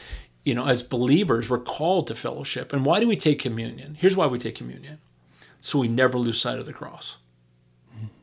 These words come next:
So we never lose sight of the cross. As often as you do this, do this in remembrance of me. Now, when did he say that? He said that on the night he was to be crucified.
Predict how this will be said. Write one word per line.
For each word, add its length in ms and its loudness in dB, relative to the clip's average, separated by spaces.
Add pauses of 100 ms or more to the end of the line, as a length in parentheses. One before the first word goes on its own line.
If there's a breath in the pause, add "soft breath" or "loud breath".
(100)
So 80 -16
we 100 0
never 460 2
lose 220 2
sight 180 -2
of 80 -4
the 80 -10
cross. 460 -16 (500 loud breath)
As 260 0
often 340 4
as 140 4
you 80 2
do 180 2
this, 200 0
do 200 4
this 220 0
in 80 -2
remembrance 500 0
of 160 -4
me. 280 -4
Now, 180 -2
when 220 2
did 120 -2
he 100 -2
say 280 -4
that? 320 -12 (400 loud breath)
He 120 -2
said 260 6
that 100 6
on 100 4
the 60 2
night 280 -2
he 60 -2
was 200 -4
to 80 -6
be 180 -6 (100)
crucified. 720 -6